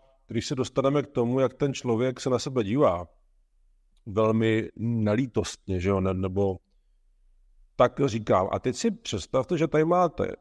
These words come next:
tři, čtyřletý dí-, dítě, pětiletý, váš vnuk to je,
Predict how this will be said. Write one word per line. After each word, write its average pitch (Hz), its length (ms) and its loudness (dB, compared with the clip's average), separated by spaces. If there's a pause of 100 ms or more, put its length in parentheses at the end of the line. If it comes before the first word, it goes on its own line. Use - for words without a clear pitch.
(500)
tři, 165 500 -2
čtyřletý 123 840 0 (120)
dí-, 110 320 -8
dítě, 113 400 0
pětiletý, 156 760 0 (500)
váš 95 420 2
vnuk 101 480 -4
to 160 140 0
je, 208 280 2